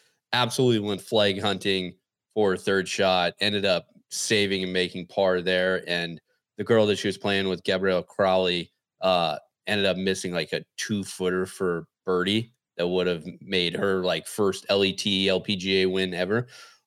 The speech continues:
Awesome story there on Crowley. Like, she is straight L E T. She came up playing the Rose, uh, series. So again, shout out to D J and Team Rose there for giving women opportunity to play there. But, um, an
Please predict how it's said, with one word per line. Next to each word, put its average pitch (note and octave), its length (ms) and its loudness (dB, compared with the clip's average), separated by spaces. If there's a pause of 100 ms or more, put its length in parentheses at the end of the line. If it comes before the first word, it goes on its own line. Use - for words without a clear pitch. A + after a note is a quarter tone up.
Awesome C3+ 320 4
story B2+ 340 6
there A2+ 280 4
on G2+ 120 0
Crowley. G2+ 400 4
Like, F#2 220 2
she F#2+ 400 0
is F2 100 0
straight F#2+ 460 2
L F#2 180 2
E F#2 120 2
T. G2 260 -4
She F#2+ 160 -6
came G2 220 -2
up F#2+ 240 -2 (400)
playing G2 280 0
the F#2 120 -2
Rose, F#2+ 840 0
uh, F2 460 -2
series. G#2 580 -2
So F2 380 -4
again, F#2 320 -4
shout F2 260 0
out F2+ 200 0
to F2+ 180 -2 (100)
D F2+ 160 -6
J F2+ 260 -2
and E2+ 120 -8
Team F2+ 200 -4
Rose F2 280 -4
there F#2 240 -2
for - 240 -8 (420)
giving F#2+ 280 2
women F#2 280 2
opportunity F2+ 640 0
to E2+ 80 -2
play F2+ 260 0
there. F2+ 240 2
But, F2 280 -2
um, F#2 180 -10 (440)
an G#2+ 120 2